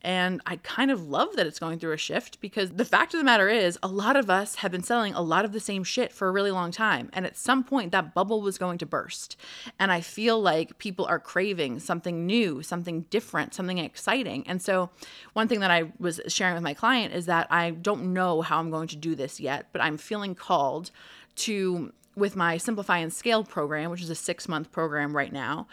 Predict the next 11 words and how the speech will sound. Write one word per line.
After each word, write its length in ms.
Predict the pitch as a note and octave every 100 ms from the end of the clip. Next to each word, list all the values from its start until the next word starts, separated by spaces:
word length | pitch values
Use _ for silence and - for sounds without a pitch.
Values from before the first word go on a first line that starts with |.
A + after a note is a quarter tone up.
| - - - G3
I'm 120 | G3
feeling 260 | A3+ G#3
called 340 | G#3+ F#3+ E3+ E3+
to 120 | -
include 800 | - E3+ - G3 G3 E3+ E3 -
maybe 380 | F3 E3+ E3+ E3 -
an 120 | F3+
event 580 | E3 D#3 D#3+ - - - -
per 160 | - E3+
quarter 600 | - F3 D3 G#3 E4 - - - - -
where, 480 | F#3+ F3+ F3 E3+